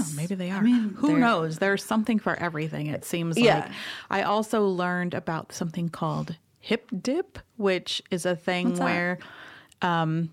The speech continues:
Speaker 1: I don't, I feel like this is
Speaker 2: I know. I don't know. I don't
Speaker 1: I
Speaker 2: even
Speaker 1: don't
Speaker 2: know
Speaker 1: know
Speaker 2: if
Speaker 1: if I
Speaker 2: I
Speaker 1: wanna go
Speaker 2: wanna
Speaker 1: into
Speaker 2: talk
Speaker 1: this.
Speaker 2: about this,
Speaker 1: Yeah.
Speaker 2: but it's just a, it's a thing that I didn't, I don't know.
Speaker 1: Oh,
Speaker 2: It's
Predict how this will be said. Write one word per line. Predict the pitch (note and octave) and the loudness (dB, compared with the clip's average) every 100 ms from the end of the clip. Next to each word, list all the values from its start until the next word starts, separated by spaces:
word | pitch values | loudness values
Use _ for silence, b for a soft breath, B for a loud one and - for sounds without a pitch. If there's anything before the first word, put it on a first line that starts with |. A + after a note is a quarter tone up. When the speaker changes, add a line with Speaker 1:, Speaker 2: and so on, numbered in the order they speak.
| - | -4
Speaker 1:
I | B3 | -2
don't, | D#4+ | 0
I | C#4+ | 0
feel | B3+ E4 | -2 -2
like | E4+ | -2
this | A#3+ G#3+ | -2 -4
is | F#3 F#3 - | -6 -8 -2
Speaker 2:
I | A3+ D4 | 2 4
know. | F4+ A#4 G4 F#3 - - - | 4 0 0 -2 -6 -10 0
I | B3+ | 2
don't | A3 | 2
know. | E3+ E3 - | 0 -2 0
I | |
don't | A3+ | 0
Speaker 1:
I | G3+ | 2
Speaker 2:
even | |
Speaker 1:
don't | |
Speaker 2:
know | F#3 F#3 | 4 4
Speaker 1:
know | |
Speaker 2:
if | |
Speaker 1:
if | F3+ | 4
I | |
Speaker 2:
I | F3 | 4
Speaker 1:
wanna | F3 E3+ | 4 4
go | |
Speaker 2:
wanna | E3+ E3+ | 4 4
Speaker 1:
into | E3+ | 4
Speaker 2:
talk | E3 | 4
Speaker 1:
this. | F3+ | 4
Speaker 2:
about | G3+ - | 2 0
this, | F#3 F3+ | 0 2
Speaker 1:
Yeah. | F3 | 4
Speaker 2:
but | A#3 A3 | 4 4
it's | A#3 A#3 - | 0 0 -2
just | B3 A3+ | -2 0
a, | A#3+ - - | -2 -4 -6
it's | A3+ - | -4 -2
a | A#3+ | -4
thing | - B3 B3+ C4+ | -2 0 4 4
that | B3+ A3+ G#3 - - | 4 2 -2 -4 -2
I | G3+ G3+ G#3 G#3+ A3 G#3+ A#3 G3+ F3+ - | 0 0 0 0 0 0 -2 -6 -8 -4
didn't, | F#3 F#3+ G3+ G3+ - B B B B B B B B B B B B B B | -2 0 0 0 -6 B B B B B B B B B B B B B B
I | A3+ | 4
don't | D4 | 6
know. | D4 A#3+ E3 | 6 4 4
Speaker 1:
Oh, | |
Speaker 2:
It's | A#3+ | 6